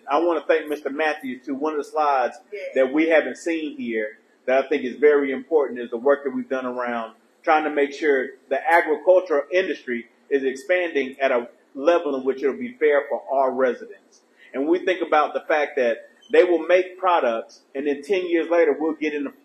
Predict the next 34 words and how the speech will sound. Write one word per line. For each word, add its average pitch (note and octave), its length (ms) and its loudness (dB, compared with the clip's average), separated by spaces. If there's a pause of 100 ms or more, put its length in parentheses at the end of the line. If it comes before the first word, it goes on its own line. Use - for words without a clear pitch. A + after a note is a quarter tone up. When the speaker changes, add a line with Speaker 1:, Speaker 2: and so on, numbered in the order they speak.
(100)
Speaker 1:
in C#3 140 -2
the D3 60 -6
back D#3 380 2
door A#2 240 -4
trying C3+ 220 -4
to C3 60 -8
make C3 200 -6
some C3 160 -10
money. D#3 340 -6 (680)
The A#2+ 60 -4
opportunities E3+ 680 2
that D3 160 0
we E3 140 -8
have D3+ 240 -2
around A#2+ 420 -4
hemp, F3+ 220 -2 (560)
the C3 80 0
opportunities D3 560 0
that C3+ 160 2
we C#3+ 160 -6
have C#3 220 0
around B2 460 -4
this C3+ 300 0 (240)
legalization D#3+ 760 2
of B2 120 -6
something E3+ 320 -4
that's C3 160 -8
not D#3+ 220 2
a B2 140 -6
drug, D#3+ 380 6
it's C3 120 -8
actually F3+ 320 -2
a C#3+ 60 -4
medicine D3+ 500 -2